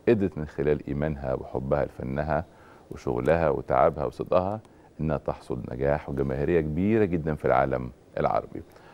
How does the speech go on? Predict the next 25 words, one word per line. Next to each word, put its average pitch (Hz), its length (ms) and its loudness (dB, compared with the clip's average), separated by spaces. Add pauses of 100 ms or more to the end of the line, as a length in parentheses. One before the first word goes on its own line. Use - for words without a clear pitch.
(140)
وحطت - 340 -6
بصمة - 420 -2
خاصة 76 340 -2
بيها 85 260 0
تتميز 73 680 0 (380)
بالرقي 78 540 2
والأصالة 64 680 2 (760)
والإبداع. - 500 -4 (420)
النهاردة 69 340 2
هي 65 200 0 (180)
ضيفتنا، 92 460 -2
هتحكي - 360 -2
لنا 73 280 0 (380)
عن 98 120 4
حياتها - 460 0
ومشوارها 65 400 -2
الفني 69 400 -2
وأعمالها، 65 580 -2 (460)
وأعمالها 71 440 2
الجديدة 64 420 -4
في 85 60 0
مصر. - 260 0 (480)
برحب - 420 0
بالفنانة 65 560 -4
اللبنانية 69 720 0